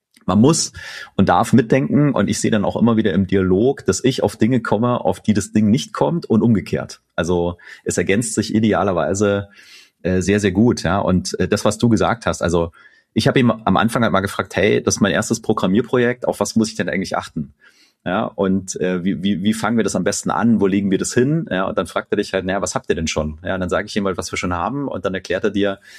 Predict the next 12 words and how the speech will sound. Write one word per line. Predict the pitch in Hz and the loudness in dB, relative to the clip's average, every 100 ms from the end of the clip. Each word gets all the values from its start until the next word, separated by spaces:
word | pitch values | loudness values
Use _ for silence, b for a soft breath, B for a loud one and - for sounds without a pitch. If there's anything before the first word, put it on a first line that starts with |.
| B B | B B
ob | 98 | -6
das | - - | -4 -2
in | 101 95 | -2 -2
deinen | 87 95 98 90 | -2 0 -2 -2
bestehenden | - 95 101 95 90 | -4 -2 -2 -2 -4
Stack | - 87 - - | -4 -6 -6 -4
irgendwie, | 98 104 - 95 95 - | -2 -2 -4 -2 -2 -4
äh, | 90 | -4
reinpasst | 87 82 90 - 113 110 82 | -4 -4 -4 -2 -2 -2 -6
und | 92 | -4
was | 95 | -4
dazu | 98 - 107 95 | -4 -6 -4 -4